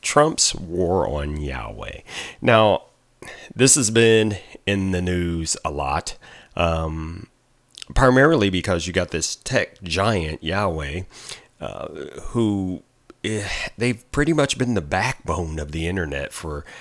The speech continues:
for quite some time. Uh, and, uh, a lot of other countries besides the United States, you know, are depending on them for the,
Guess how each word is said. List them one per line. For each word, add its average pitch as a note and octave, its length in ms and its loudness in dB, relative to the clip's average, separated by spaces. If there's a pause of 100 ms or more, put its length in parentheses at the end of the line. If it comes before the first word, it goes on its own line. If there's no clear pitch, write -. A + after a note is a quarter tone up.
(200)
for F#2 180 -2
quite F2 320 -4
some D#2+ 200 -6
time. F#2 540 -4 (420)
Uh, D#2+ 400 -6
and, D2+ 400 -8 (180)
uh, - 440 -6 (880)
a - 60 -2
lot A2+ 360 6
of B2 280 2 (160)
other A2 240 4
countries G2 560 0
besides F#2 540 2
the F#2+ 60 -2
United F2 460 -2
States, - 520 -4 (600)
you G2 120 -2
know, D#2 160 -2
are D#2 120 -4
depending F#2 580 4
on D#2 180 -2
them D#2 380 -6 (400)
for F2 580 0 (460)
the, F2 480 -2